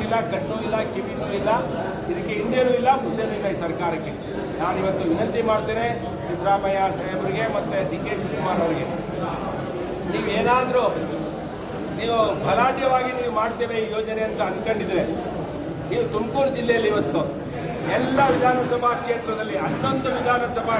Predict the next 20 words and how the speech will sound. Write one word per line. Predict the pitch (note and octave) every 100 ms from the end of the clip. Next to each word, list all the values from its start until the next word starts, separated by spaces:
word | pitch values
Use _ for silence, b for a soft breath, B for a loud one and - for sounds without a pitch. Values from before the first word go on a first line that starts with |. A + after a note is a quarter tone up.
| -
ಕ್ಷೇತ್ರದಲ್ಲಿ | A3 - G#3+ G#3+ G#3+ C#4 - - - - - - - A#3+
ಮೂರು | D#4 D#4+ -
ಪಾರ್ಲಿಮೆಂಟ್ | B3+ C4 B3+ B3 A#3
ಸೆಗ್ಮೆಂಟ್ | - A3+ -
ಬರ್ತವೆ. | G3+ G3+ F#3 - - - - - - - - - G3+
ಚಿತ್ರದುರ್ಗ | - A#3 C4 A#3+ B3 A#3+ A3+ G#3+
ಪಾರ್ಲಿಮೆಂಟ್ | A3+ A3+ A3+ G#3+ A3
ಒಂದು, | A3+ A#3+
ಸಿರಾ | G#3+ A3+ A3+
ಮತ್ತು | A3 G#3 G#3+ G3+ G3 - - - - -
ಪಾವಗಡ, | A3 A3+ A3 G4 A#3 - - - - -
ತುಮಕೂರು | G#3 G3 B3 B3+ A#3+ A3+ A3+ -
ಪಾರ್ಲಿಮೆಂಟು, | G3 A3 A3 A3+ G#3+ B3+ C4+ - - - -
ಬೆಂಗಳೂರು | F3+ A#3+ C4+ B3+
ಗ್ರಾಮಾಂತರ, | A3+ A#3 A3 - A#3+ -
ಕುಣಿಗಲು, | G#3 A3 G#3 F#3 D3+ A3+
ಮೂರು | C#4 D4 C#4+
ಪಾರ್ಲಿಮೆಂಟ್ | B3 B3 A#3 A#3 -
ಸೆಗ್ಮೆಂಟಲ್ಲಿ | G#3 A3 A3+ A#3 A#3
ನಿಮಗೆ | A3 A#3+